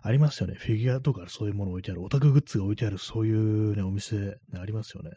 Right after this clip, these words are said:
その、なんか初めてね、こう、入ったんですけども、まあ、なんかね、こう、あれですね。やっぱ、まあ、お-、大人向けですね。なんか子供のなんか欲しがりそうなものってあんまないなと思ってね、こう、出てきたんですけどもね。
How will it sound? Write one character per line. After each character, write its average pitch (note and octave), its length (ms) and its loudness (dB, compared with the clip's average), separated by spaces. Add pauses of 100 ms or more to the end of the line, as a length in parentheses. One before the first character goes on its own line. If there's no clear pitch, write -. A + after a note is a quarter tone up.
そ A#2+ 220 -4
の、 - 0 -
な C3+ 220 2
ん - 20 -2
か - 60 -6
初 C3+ 220 6
め E3 120 10
て F#2+ 80 0
ね、 F2+ 80 -6
こ F#2 240 -10
う、 - 40 -20 (500)
入 - 140 -2
っ - 20 -14 (120)
た F2+ 140 -6
ん - 20 -14
で F2 120 -14
す - 80 -16
け G2 80 -6
ど F2+ 100 -8
も、 F2+ 320 -8 (1040)
ま A2 60 -4
あ、 - 0 -
な B2+ 160 2
ん A#2 80 2
か - 160 -14
ね、 E2+ 100 -12
こ F2 880 -12
う、 - 40 -20 (1080)
あ G2 120 -8
れ A#2 80 -4
で A#2 80 0
す - 100 -12
ね。 F#2+ 60 -6
や G#2+ 60 -6
っ - 20 -8
ぱ、 F#2+ 180 2
ま G#2 140 -6
あ、 F2 60 -6
お-、 E2+ 220 -12 (160)
大 A2 120 -4
人 D3 240 4
向 C#3+ 80 4
け C#3 120 0
で C3 120 0
す - 120 -10
ね。 F2+ 40 -8
な F#2 80 -6
ん - 20 -6
か - 100 -18
子 - 160 -4
供 D3+ 220 6
の D#3 140 8
な C3+ 100 4
ん A#2+ 60 -6
か - 100 -4
欲 - 200 -4
し - 120 0
が A#2 80 4
り A2 60 0
そ A#2+ 100 0
う G#2 40 0
な F#2 60 -4
も F#2 120 -4
の G2 60 -4
っ - 20 -10
て - 80 -10
あ G2 40 -6
ん G#2 40 -6
ま G#2+ 80 -4
な G#2 120 -6
い G2 60 -4
な F2 140 -8
と - 80 -20
思 - 80 -20
っ - 100 -20
て - 80 -16
ね、 D#2 160 -12
こ - 300 -18
う、 - 580 -14
出 A2+ 60 0
て G2+ 80 -4
き - 80 -10
た F#2 100 -6
ん D#2+ 60 -16
で D#2+ 100 -16
す - 80 -16
け F#2 60 -10
ど E2+ 100 -12
も E2 160 -16
ね。 F2 320 -8